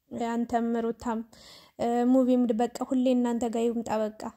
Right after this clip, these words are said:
ሁሌም ይምጣ። በቃ ለካ ማዩቲ እኮ ይሄንን በቃ ይሄንን ተጫዋችነቱን ይሄንን ነገሩን አይታ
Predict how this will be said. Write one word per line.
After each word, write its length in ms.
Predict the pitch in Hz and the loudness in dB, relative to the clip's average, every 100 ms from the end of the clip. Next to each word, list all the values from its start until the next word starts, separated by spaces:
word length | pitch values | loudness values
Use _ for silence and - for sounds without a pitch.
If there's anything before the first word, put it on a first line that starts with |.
| _ _ 311 | _ _ 0
ሁሌም 320 | 320 330 240 | 2 4 2
ይምጣ። 240 | 220 214 214 | -2 -4 -4
በቃ 240 | 208 208 - _ _ _ _ _ _ _ _ _ | -4 -8 -14 _ _ _ _ _ _ _ _ _
ለካ 240 | 285 330 381 349 294 262 | 2 2 4 6 6 4
ማዩቲ 440 | 262 294 294 294 302 | 4 4 4 2 -2
እኮ 160 | 294 320 | 0 2
ይሄንን 360 | 294 277 269 254 | 4 4 4 2
በቃ 200 | 233 - | 0 -2
ይሄንን 380 | 262 277 262 254 233 220 - _ - | 0 2 4 2 0 -6 -14 _ -4
ተጫዋችነቱን 880 | 262 262 247 247 247 233 233 247 233 | -2 0 -2 0 -2 -2 -2 0 4
ይሄንን 300 | 262 262 247 | 4 6 4
ነገሩን 440 | 240 233 240 247 | 2 2 2 2
አይታ 180 | 233 240 | 0 -2